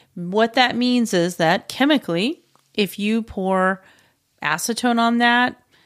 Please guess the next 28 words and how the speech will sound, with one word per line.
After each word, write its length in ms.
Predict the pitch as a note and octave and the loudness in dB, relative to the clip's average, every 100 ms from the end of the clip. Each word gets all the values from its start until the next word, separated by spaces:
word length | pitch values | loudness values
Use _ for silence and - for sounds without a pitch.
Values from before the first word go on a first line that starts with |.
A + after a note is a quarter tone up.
| _ _ - | _ _ -8
um, 540 | F3 E3+ E3 E3 D#3 - | -4 -2 -2 -2 -6 -10
fingernail 480 | - E3+ G3 G#3+ | -4 -2 0 0
polish 500 | A3 A#3+ A#3 A#3+ - | 2 2 2 2 -2
remover 480 | A#3+ A#3 B3 A#3+ B3 | -2 0 0 2 2
on 200 | A#3 A#3+ | 2 2
that, 440 | B3+ A#3+ A#3+ B3 - | 0 2 0 -2 0
right? 380 | F#3 A3+ A#3+ - - - - | 2 2 0 -10 -20 -20 -2
It 200 | A#3 - | 0 2
will, 560 | A#3 A3+ G#3+ G#3+ - - | 2 4 4 2 -2 -2
it 160 | A3+ | -2
will 120 | G#3 G#3 | 0 -4
chemically 840 | - C4 C4 A#3+ G3 F#3+ F#3 - - | -2 0 2 0 -2 -2 -4 -10 -2
open 360 | G#3+ A#3 A#3 G3 | 2 2 0 -2
up 300 | G3 F3+ - _ - | 0 -2 -6 _ -20
the, 760 | F#3 F3+ F3+ F3 E3+ - F#3+ - _ _ - | -18 -4 0 2 2 -2 -12 -20 _ _ -18
the 240 | F3+ F3 | -6 -2
molecules 640 | F#3 F#3+ F#3+ E3+ F3 C#3 E3 | 4 4 4 2 -2 -2 -2
again. 360 | E3 D#3+ - | -4 -4 -6
So 400 | E3+ G3 F3+ F3 - - - - - | -2 2 4 2 -4 -20 -20 -10 -4
if 140 | F3+ | 0
you 80 | G3+ | 2
have 100 | F#3+ | 2
a 80 | F#3+ | 0
painted 400 | - G#3+ G#3 G#3+ | 0 0 2 2
white 300 | G#3 A#3+ A3+ | 2 2 2
door 500 | F#3 E3 G3 C4+ _ - | 2 4 2 0 _ -4
and 100 | F#3 | -2
it's 240 | F3+ - | 0 -4